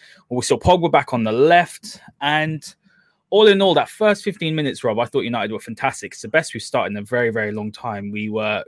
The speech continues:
creative. We saw early on Pogba and Shaw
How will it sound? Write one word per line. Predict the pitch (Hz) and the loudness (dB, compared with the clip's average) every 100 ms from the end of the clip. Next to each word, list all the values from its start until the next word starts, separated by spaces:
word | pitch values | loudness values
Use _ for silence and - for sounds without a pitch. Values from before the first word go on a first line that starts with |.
| - | -12
creative. | - 110 135 135 - 131 117 | -4 4 4 4 4 2 2
We | |
saw | 117 - 120 113 - - _ _ - | -4 0 4 4 2 -16 _ _ 2
early | 135 127 | 4 6
on | 123 120 113 - | 4 2 -2 0
Pogba | 143 113 120 | 0 0 -2
and | 120 | -2
Shaw | - - 123 120 | -2 2 4 4